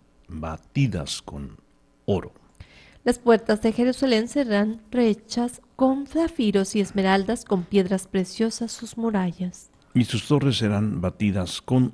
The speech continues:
Speaker 1: oro. San Cesario de Arles dice:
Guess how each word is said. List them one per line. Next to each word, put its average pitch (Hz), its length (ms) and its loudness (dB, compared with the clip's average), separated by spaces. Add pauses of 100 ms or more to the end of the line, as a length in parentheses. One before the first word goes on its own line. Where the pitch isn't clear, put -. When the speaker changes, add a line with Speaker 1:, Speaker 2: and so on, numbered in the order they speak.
(120)
Speaker 1:
oro. 95 300 -2 (880)
San 127 240 2
Cesario 123 560 2
de 95 120 2
Arles 82 720 -2 (160)
dice: 101 520 0